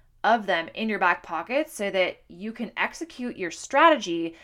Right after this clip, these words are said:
But if it's not going the way that you want it to go, and especially towards the end,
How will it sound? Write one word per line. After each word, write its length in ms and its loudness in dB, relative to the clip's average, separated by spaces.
But 120 -2
if 100 -4
it's 180 -10
not 300 -4
going 300 -4
the 80 -4
way 340 -4
that 160 -6
you 120 -12
want 180 -8
it 100 -12
to 80 -14
go, 360 -4
and 100 -6
especially 420 -8
towards 320 -10
the 200 -14
end, 360 -6